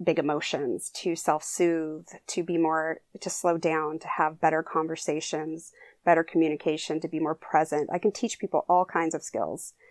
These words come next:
um, for individuals and couples. Uh, we can talk about how to connect to motivation that people, um, are afraid to connect to because it feels risky,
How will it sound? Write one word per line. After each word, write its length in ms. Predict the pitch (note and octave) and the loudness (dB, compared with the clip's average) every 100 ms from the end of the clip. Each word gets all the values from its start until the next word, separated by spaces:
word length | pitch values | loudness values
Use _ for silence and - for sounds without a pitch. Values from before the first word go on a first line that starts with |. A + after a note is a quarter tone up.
| _ _ _ - | _ _ _ -4
um, 440 | D#3 C#3+ C#3+ C#3+ - - - | 0 0 -4 -10 -16 -16 -2
for 160 | D#3+ | 0
individuals 640 | - E3 E3 C#3+ D3 C#3 - | 2 0 0 -4 -4 -6 -4
and 160 | E3 D3+ | -6 -4
couples. 560 | D3 - C3 C#3 - - _ _ _ _ - | -4 -4 -6 -8 -12 -18 _ _ _ _ -14
Uh, 240 | E3 D3 - - | -12 -10 -10 -6
we 200 | F3 E3 | -4 0
can 200 | F3 E3 | 2 2
talk 380 | - D#3+ - | 4 2 2
about 760 | E3 D#3+ D3+ D3 C#3+ - - - _ _ - - - | 2 4 4 2 0 -6 -12 -12 _ _ -20 -10 -4
how 260 | E3+ D#3+ D3+ | 0 0 -4
to 180 | - E3 | -4 -4
connect 460 | - E3 F3 - - | -2 0 0 0 0
to 80 | |
motivation 760 | F3+ D#3+ D#3+ D3 D3+ D#3 D3+ D3 | 0 0 0 -2 -2 -4 -4 -2
that 220 | D3+ - | -2 -2
people, 580 | - D#3 - D3 C#3+ - _ _ _ _ G3+ | -4 -6 -2 -2 -2 -6 _ _ _ _ -6
um, 160 | F3 - | -2 6
are 140 | F#3+ | 6
afraid 380 | F3 - G3 G3+ | 6 6 4 4
to 60 | F#3+ | 2
connect 320 | E3 D3+ - | 2 0 0
to 140 | E3 | -4
because 760 | D#3+ D3+ - D#3+ D#3 D3 - - | -4 -6 -4 -4 -2 -4 -8 -6
it 100 | F3 | -6
feels 320 | - D#3+ D#3+ - | -2 -2 -2 -2
risky, 540 | D#3 - - - | -2 -2 -8 -8